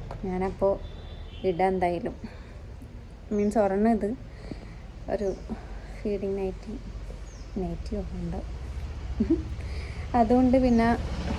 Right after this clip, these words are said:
ആ, ഇതിൻ്റെ വേറെ രണ്ട് ഷെയ്ഡ്സും ഉണ്ട്.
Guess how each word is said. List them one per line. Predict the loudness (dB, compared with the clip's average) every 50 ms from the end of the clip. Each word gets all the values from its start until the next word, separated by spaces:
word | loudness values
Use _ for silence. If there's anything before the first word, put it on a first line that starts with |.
| -2 -2 -2 0 2
ആ, | 2 4 4 4 4 4 4 2 2 0 -2 0 2
ഇതിൻ്റെ | 2 4 4 6 8
വേറെ | 10 12 12 12 12 10 8 6 2 0 0
രണ്ട് | 2 2 2
ഷെയ്ഡ്സും | 2 2 4 2 2 2 0 -2 0
ഉണ്ട്. | 0 0 0